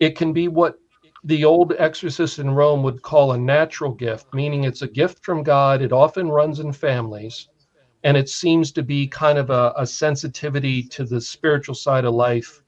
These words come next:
but it's not necessarily what would be called a charism or like a, and a charism is kind of a special gift from God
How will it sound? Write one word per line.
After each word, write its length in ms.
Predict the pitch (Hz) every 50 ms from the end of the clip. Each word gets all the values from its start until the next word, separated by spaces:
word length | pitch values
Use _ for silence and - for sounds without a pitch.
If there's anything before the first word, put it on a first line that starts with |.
| _ _
but 180 | - 139 131
it's 220 | 131 127 131 - -
not 300 | 143 143 147 151 151 -
necessarily 1200 | 147 143 135 - - - - - - 151 143 139 139 139 139 135 131 127 127 123 123 123 123 120 - _ _ _ _ _ _ _ _ _ _ _ _ _
what 360 | - 123 123 127 147 147 - -
would 120 | 143 127
be 120 | 120 139 120
called 360 | - - - 147 - 113 123
a 100 | 123 110
charism 880 | - _ - - - 160 156 151 139 131 123 113 - - - - 117 117 _ _ _ _ _ _
or 180 | - 139 143 139
like 320 | 135 131 131 127 123 - - -
a, 160 | 127 135 143 - _ _ _ _ _ -
and 120 | 147 143
a 40 | 139
charism 600 | 139 - - 180 185 190 190 185 180 160 170 156 143
is 100 | 123 -
kind 220 | - 170 160 147
of 80 | 135 139
a 60 | 127
special 600 | - - - - - 160 160 160 - - 170 151
gift 320 | 139 160 151 143 - -
from 200 | - 151 147 139 127
God 420 | 139 135 139 143 143 139 143 151